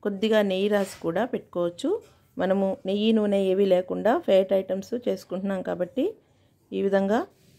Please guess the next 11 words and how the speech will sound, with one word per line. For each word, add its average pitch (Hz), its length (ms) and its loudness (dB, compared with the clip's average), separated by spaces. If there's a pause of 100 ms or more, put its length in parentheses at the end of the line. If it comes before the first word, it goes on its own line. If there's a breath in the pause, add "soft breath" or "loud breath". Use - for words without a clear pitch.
(120)
తడిపిన 208 340 2 (100)
బట్టలో 185 340 0 (220)
పెట్టుకుంటే 190 460 -4 (600)
నెయ్యి, 214 380 2
నూనె 202 240 0 (180)
అవసరపడదు. 185 600 -2 (160)
అలాగే 196 340 0
ఇడ్లీలు 196 380 -2
కూడా 190 240 0
మనం 214 180 -4 (480)
తడిపిన 190 340 -2